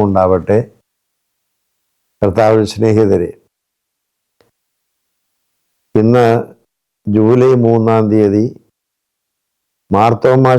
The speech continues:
ശ്ലീഹായുടെ ഓർമ്മ പെരുന്നാളാണ്. മലങ്കര ഓർത്തഡോക്സ് സുറിയാനി സഭയെ സംബന്ധിച്ചിടത്തോളം മാർത്തോമാ ശ്ലീഹായുടെ ഓർമ്മ പെരുന്നാൾ ഏറ്റവും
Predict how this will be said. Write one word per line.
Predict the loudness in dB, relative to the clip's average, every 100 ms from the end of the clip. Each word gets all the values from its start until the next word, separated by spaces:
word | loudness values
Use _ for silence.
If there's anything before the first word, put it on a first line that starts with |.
| 0
ശ്ലീഹായുടെ | 0 0 2 2 2 2 0 -2 -6 _ _ _ -2 0
ഓർമ്മ | 2 0 -2 -2
പെരുന്നാളാണ്. | -2 0 -2 -2 -4 -8 _ _ _ _ _ _ _ _ _ _ _ _ _ _ _ _ _ _ -4
മലങ്കര | 0 2 2 2 2
ഓർത്തഡോക്സ് | 0 0 0 0 -2
സുറിയാനി | 0 2 2 0 -2
സഭയെ | -2 0 0 0 -2
സംബന്ധിച്ചിടത്തോളം | -4 -4 -2 -2 -2 -2 -4 -4 -10 -16 _ _ _ _ _ _ _ _ _ _ _ _ -2
മാർത്തോമാ | 0 0 0 2 2 0 0
ശ്ലീഹായുടെ | 0 0 2 2 2 2 0
ഓർമ്മ | 0 -2 0
പെരുന്നാൾ | 0 0 -2 -4 -6 -14 _ _ _ _ _ _ _ _ _ _ _ _ _ _ -2
ഏറ്റവും | -2 -2 0 0 0